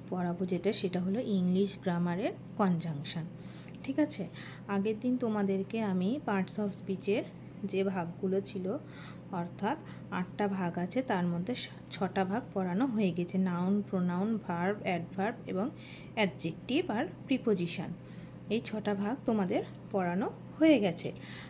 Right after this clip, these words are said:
আজকে আমি যেটা পড়াবো সেটা হচ্ছে, নেক্সট পার্ট হচ্ছে কনজাংশন। তো দেখো এখানে রয়েছে কনজাংশন। তা প্রথমেই বলে রাখি,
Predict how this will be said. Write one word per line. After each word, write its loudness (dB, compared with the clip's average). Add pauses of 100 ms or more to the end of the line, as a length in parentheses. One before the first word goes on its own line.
আজকে 0
আমি 8
যেটা 2
পড়াবো 2
সেটা 0
হচ্ছে, 2
নেক্সট 2 (100)
পার্ট 0
হচ্ছে 0 (220)
কনজাংশন। 4 (380)
তো 2
দেখো 4 (100)
এখানে 4
রয়েছে 2 (100)
কনজাংশন। 2 (100)
তা -2
প্রথমেই 2
বলে 4
রাখি, 2